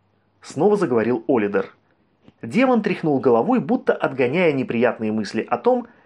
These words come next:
что теперь даже представить не может предел силы своего противника. И продолжил твердо смотреть в глаза короля. «Мне плевать на тебя и твои планы. Просто пропусти меня к телу спящего светлого, и я уйду.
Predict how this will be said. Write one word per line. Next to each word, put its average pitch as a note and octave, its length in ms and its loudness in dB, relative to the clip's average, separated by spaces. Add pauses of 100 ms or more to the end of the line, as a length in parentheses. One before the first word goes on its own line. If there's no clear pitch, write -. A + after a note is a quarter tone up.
(240)
что - 220 -4
теперь B3 320 -2
даже G3 260 2
представить C#3+ 680 -2
не G#2+ 80 -4
может G#2+ 280 -2
предел G#2 340 -4
силы G#3 360 -2
своего A2 380 -2
противника. D3+ 720 -6 (580)
И C3+ 60 -8
продолжил A#2+ 560 2
твердо C3+ 400 0
смотреть A2+ 360 -2
в A#2 40 -8
глаза G#2 300 0
короля. G#2 400 -4 (640)
«Мне C#3+ 260 2
плевать G3 420 2
на A#2 120 -6
тебя D#3 240 -2
и - 160 -8
твои C3+ 240 0
планы. G#2+ 460 -2 (520)
Просто F#3+ 460 2
пропусти F#3 480 -2
меня A#2 180 2
к A2 80 -4
телу A#2+ 260 0
спящего A2 460 -2
светлого, C#3+ 460 2
и F3 140 -4
я F#3 260 2
уйду. B2 420 -4